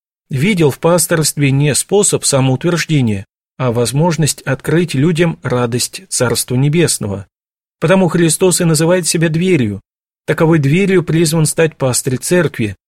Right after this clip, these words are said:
тем, через которого и благодаря которому человек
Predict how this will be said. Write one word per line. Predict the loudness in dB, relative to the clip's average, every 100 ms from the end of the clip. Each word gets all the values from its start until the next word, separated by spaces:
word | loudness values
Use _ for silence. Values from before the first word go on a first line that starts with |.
| _ _ -2
тем, | 0 0
через | 0 0 0 0
которого | -4 0 2 2 0 -4 -4
и | 0
благодаря | 2 2 2 2 2
которому | 0 0 0 0 0
человек | -2 -2 0 2 0